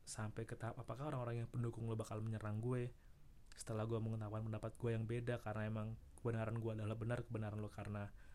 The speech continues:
dianut oleh banyak orang. Itu revolusi mental yang panjang. Gue nggak tahu apakah revolusi mental yang disampaikan kemarin seperti itu juga atau ada cara lain, ya gue nggak tahu, gue belum melihat ada contoh revolusi mental sih.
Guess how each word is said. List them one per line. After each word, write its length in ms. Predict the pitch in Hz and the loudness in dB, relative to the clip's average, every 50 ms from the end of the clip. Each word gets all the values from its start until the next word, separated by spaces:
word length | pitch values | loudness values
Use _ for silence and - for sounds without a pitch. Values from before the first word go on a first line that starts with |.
| - - - - - - - - - - - | -12 -14 -14 -14 -14 -16 -16 -16 -16 -10 -4
dianut 320 | - 120 113 104 110 120 117 | 2 4 4 6 4 4 2
oleh 160 | 110 107 113 | 2 2 2
banyak 240 | 107 110 110 107 101 | 2 2 2 2 2
orang. 400 | 110 120 131 123 117 113 117 - - - - - - - - - - - - - - - | 2 2 2 4 2 0 -2 -4 -8 -12 -14 -14 -14 -14 -14 -16 -16 -14 -16 -16 -16 -6
Itu 160 | - 196 180 | -2 2 2
revolusi 320 | 175 - 143 135 - 139 131 | 2 4 4 2 4 4 2
mental 320 | 123 120 - 123 123 123 | 2 2 2 2 2 2
yang 0 | |
panjang. 400 | 123 - 120 127 135 135 120 110 | 2 2 4 6 6 6 6 6
Gue 160 | 113 135 139 | 4 4 4
nggak 80 | 123 117 | 4 4
tahu 160 | 117 120 113 | 2 0 0
apakah 320 | 107 101 104 101 98 104 104 | 0 0 0 0 0 0 -2
revolusi 320 | - - 113 113 110 117 110 110 | -2 0 0 0 0 0 0 0
mental 400 | 110 107 104 - 110 107 107 113 | 0 0 -2 -2 -2 -2 0 0
yang 0 | |
disampaikan 720 | 110 104 - 107 101 104 104 104 104 - 110 110 110 110 110 - - - - - - - - - | 0 0 -2 -2 -2 0 -2 -2 -2 -2 -2 -2 -2 -4 -4 -8 -12 -16 -16 -16 -16 -16 -8 -4
kemarin 560 | 123 117 110 107 113 117 117 120 120 123 127 | 0 0 2 2 2 2 0 0 -2 -4 -6
seperti 480 | - - - - 113 110 113 117 110 | -8 -10 -6 -6 -4 -2 0 0 0
itu 80 | 110 113 | 0 0
juga 240 | 104 110 110 123 117 | 0 2 2 2 2
atau 160 | 110 110 107 | 2 2 0
ada 80 | 104 98 | 0 0
cara 240 | 104 104 101 101 | 0 0 2 0
lain, 240 | 101 101 104 113 107 | 0 -2 -2 -2 -4
ya 80 | 92 90 | -4 -4
gue 200 | 90 95 101 113 120 | -4 -2 -2 0 -2
nggak 320 | 107 - - - - - | -2 -4 -8 -10 -8 -4
tahu, 240 | 98 101 110 107 104 | -2 -2 0 0 0
gue 100 | 117 110 107 | 0 0 0
belum 240 | 110 107 107 107 107 | 0 0 0 0 -2
melihat 240 | 101 107 104 101 - - - - - - - - - - - - - - 113 | -2 -2 -2 -4 -6 -10 -14 -16 -16 -14 -14 -14 -16 -16 -16 -18 -8 -6 -4
ada 80 | 104 107 | -2 -2
contoh 160 | 107 101 101 | -2 -2 0
revolusi 400 | 101 101 - 113 110 104 - 110 | -2 0 0 0 0 0 0 0
mental 480 | 107 104 101 101 101 - 110 110 104 | 0 0 0 -2 -2 -2 -2 -2 -2
sih. 160 | - - 98 | -4 -4 -6